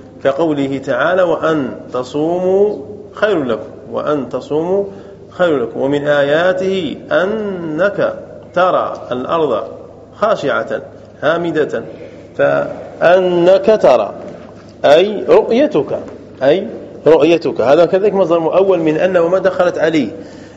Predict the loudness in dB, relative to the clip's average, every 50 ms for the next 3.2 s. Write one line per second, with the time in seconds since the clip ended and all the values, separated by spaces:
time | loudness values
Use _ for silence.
0 | -10 -2 0 0 2 2 2 2 0 -4 -10 -14 -16 -16 -18 -18 -18 -20 -20 -20
1 | -20 -20 -20 -20 -20 -8 -2 2 2 2 4 2 2 2 2 0 -2 -2 -2 -2
2 | -2 -2 0 0 2 4 4 4 4 4 2 2 2 2 2 0 0 -2 -2 -2
3 | 0 0 -2